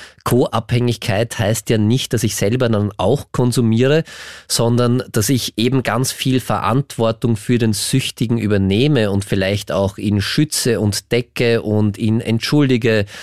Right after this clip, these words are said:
und, äh, mir Ausreden einfallen lasse und, äh, schaue, dass das alles irgendwie noch weiterlaufen kann,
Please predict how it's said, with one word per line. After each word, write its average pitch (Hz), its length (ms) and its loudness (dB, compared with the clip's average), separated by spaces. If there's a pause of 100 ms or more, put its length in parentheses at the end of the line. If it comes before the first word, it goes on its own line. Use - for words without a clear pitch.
(300)
und, 110 420 0
äh, 110 120 2
mir 110 240 0
Ausreden 113 560 2
einfallen 104 600 0
lasse 104 520 0
und, 104 340 -2
äh, 120 160 0
schaue, 104 360 0
dass 117 160 0
das - 160 -4
alles 113 340 0
irgendwie 113 580 2
noch 101 220 -2
weiterlaufen 104 840 -2
kann, 143 500 0